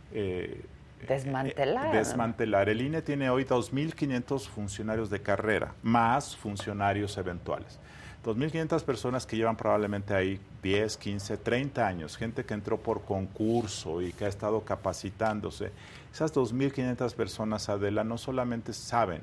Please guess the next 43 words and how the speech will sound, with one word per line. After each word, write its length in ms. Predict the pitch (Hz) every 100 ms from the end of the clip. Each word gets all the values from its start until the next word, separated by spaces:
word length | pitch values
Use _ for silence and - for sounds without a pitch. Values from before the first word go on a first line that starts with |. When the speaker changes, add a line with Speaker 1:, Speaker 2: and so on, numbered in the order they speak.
| - - - -
Speaker 1:
sino 340 | - 123 123
que 80 | 127
están 260 | 120 143 147
ajenas 680 | 139 135 131 139 135 - -
de 100 | 107
la 160 | 104 101
grilla. 560 | 107 127 135 104 85 - - - -
¿Por 160 | 156 -
qué? 120 | 226
Porque 320 | 226 165 127
si 140 | -
tú 140 | 101 127
tienes 320 | 127 120 -
una 260 | 117 117 113
chamba 560 | 143 131 117 113 113
que 80 | 95
te 160 | - -
pagan, 600 | - 117 110 110 110 107 -
que 80 |
tienes 320 | 90 98 98 -
que 80 |
hacer 200 | 90 101
exámenes 600 | 90 - 110 101 98 92
cada 320 | - 101 101 104
año 340 | 107 104 107 - - -
y 120 | 101
que 120 | - 101
sabes 320 | 127 127 -
que 100 | 113
no 120 | 117
te 120 | -
van 200 | 120 120
a 120 | 120
correr, 480 | - 113 110 113 120 - - - - -
pues 280 | 147 - - - -
que 100 | 147
gane 380 | 147 165 165 165 - -
Juan 420 | 156 151 156 160
o 160 | 127 113
que 140 | 123 120
gane 280 | 127 135
Speaker 2:
Te 40 |
da 60 | 135